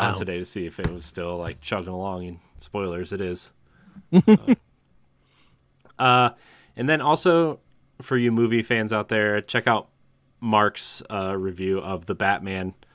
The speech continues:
Speaker 1: Uh, it's, it's a really, really good review. I have not seen the movie yet, but the review is, was ro-, well written and really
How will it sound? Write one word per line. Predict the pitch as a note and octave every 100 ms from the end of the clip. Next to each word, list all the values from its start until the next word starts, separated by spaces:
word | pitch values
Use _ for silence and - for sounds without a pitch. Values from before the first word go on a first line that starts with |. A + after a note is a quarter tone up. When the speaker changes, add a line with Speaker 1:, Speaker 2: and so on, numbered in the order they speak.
| _ _ _ _ -
Speaker 1:
Uh, | D#2
it's, | D2+ - -
it's | - G2+ - -
a | G2
really, | F#2 G2+ G2+
really | G2 G2+ F2+
good | G#2+ F#2+
review. | F#2 F2 F2+ F2+ F2 - _ _ _ _ _
I | A2 A#2+
have | C3
not | A#2+ A2+
seen | - A2
the |
movie | G2+ G2+ G2+
yet, | G2 G2
but | F#2
the | F2+
review | E2+ E2 E2+
is, | E2+ E2+ -
was | G#2+ G2 G2
ro-, | G2 F#2 -
well | G2+ F#2+
written | F2 F2 E2+
and | E2 E2 D2
really | F2+ E2 E2 D#2